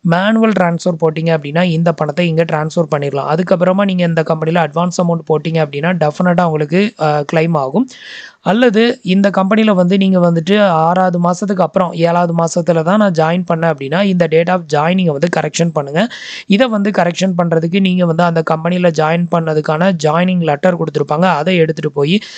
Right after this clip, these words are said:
ஒரு ஜாயின் டிக்ளரேஷன் ஃபார்ம் ஆன்லைன்ல டவுன்லோட் பண்ணி அந்த டீட்டெயில் எல்லாத்தையும் ஃபில் பண்ணி நீங்க, ஆ, கரெக்டா ஜாயின் பண்ண டேட் எல்லாத்தையும் என்டர் பண்ணி ராங்கா, ஆ, உங்களுக்கு எப்படி date of,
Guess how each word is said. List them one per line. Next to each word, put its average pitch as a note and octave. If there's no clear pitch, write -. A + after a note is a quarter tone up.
ஒரு F3+
ஜாயின் F3+
டிக்ளரேஷன் F3
ஃபார்ம் E3
ஆன்லைன்ல E3
டவுன்லோட் D#3+
பண்ணி D#3+
அந்த E3
டீட்டெயில் D#3+
எல்லாத்தையும் D#3
ஃபில் D#3+
பண்ணி D#3
நீங்க, E3
ஆ, D#3+
கரெக்டா E3
ஜாயின் D#3+
பண்ண F3
டேட் D#3+
எல்லாத்தையும் D#3+
என்டர் D#3+
பண்ணி D#3+
ராங்கா, D#3+
ஆ, D3+
உங்களுக்கு D#3
எப்படி E3+
date D#3
of, E3